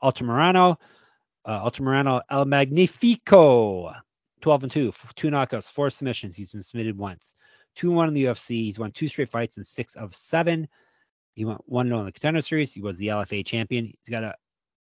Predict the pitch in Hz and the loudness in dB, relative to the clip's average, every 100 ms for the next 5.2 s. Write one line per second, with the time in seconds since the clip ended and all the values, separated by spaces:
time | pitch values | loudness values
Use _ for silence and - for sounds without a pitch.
0 | _ _ _ 160 170 165 147 147 - 156 | _ _ _ 0 0 4 4 4 2 0
1 | 165 - 139 139 131 117 113 123 123 131 | 0 -4 -4 -4 -4 -10 -10 -2 -2 -2
2 | 110 104 123 120 117 113 110 104 95 92 | -6 -8 -6 -6 -6 -6 -6 -8 -10 -12
3 | 127 151 160 156 _ _ _ _ - 110 | -4 0 2 0 _ _ _ _ -16 -8
4 | 120 113 107 - 101 95 90 - 165 156 | -2 -2 -2 -6 -12 -12 -12 -2 2 2
5 | - - | 0 -18